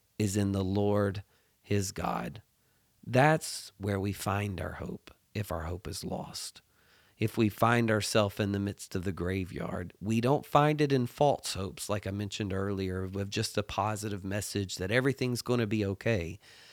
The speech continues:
But we might find God's hope when he breathes life into dry bones, into our life that feels shattered and like a graveyard. And that's where we can find,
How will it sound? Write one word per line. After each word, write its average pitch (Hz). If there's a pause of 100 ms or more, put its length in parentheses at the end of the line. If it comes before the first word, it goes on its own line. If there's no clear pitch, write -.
(480)
But 120
we 127
might 123
find 123
God's 117
hope 113
when 101
he 113
breathes 113
life 107 (400)
into 101
dry 98
bones, 92 (540)
into 104 (260)
our 113
life 107
that 101
feels 101
shattered 104
and 95
like 95
a 95
graveyard. 90
And 104
that's 113
where 101
we 98
can 98
find, 113